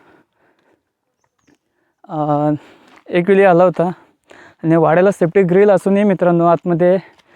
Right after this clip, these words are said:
एक छोटं वासरू होतं गाईचं. त्याचं पा-, त्या जालीमधून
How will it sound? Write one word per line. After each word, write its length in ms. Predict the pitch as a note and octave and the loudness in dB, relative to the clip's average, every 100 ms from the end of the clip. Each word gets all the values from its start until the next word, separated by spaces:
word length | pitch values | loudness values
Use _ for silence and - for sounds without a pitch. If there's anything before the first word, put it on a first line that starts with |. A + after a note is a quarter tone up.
| - - - | -20 -16 -6
एक 100 | F3 - | -6 -2
छोटं 180 | E3 G3 | 0 2
वासरू 280 | E3 - | 0 0
होतं 300 | G3 E3 F3+ | 0 0 0
गाईचं. 280 | E3+ D3+ F#3 A3 _ _ _ _ _ - - _ _ _ _ - _ - G3+ E3 F#3 - _ _ _ _ _ _ _ _ _ _ _ | 0 0 -2 -8 _ _ _ _ _ -20 -20 _ _ _ _ -16 _ -2 -2 0 -2 -6 _ _ _ _ _ _ _ _ _ _ _
त्याचं 200 | F#3 D#3+ G3 | -6 -4 -2
पा-, 260 | G3 E3 E3+ F3 | 0 2 2 2
त्या 80 | |
जालीमधून 500 | F3+ D#3 F3 A3 A#3+ | 2 2 2 2 0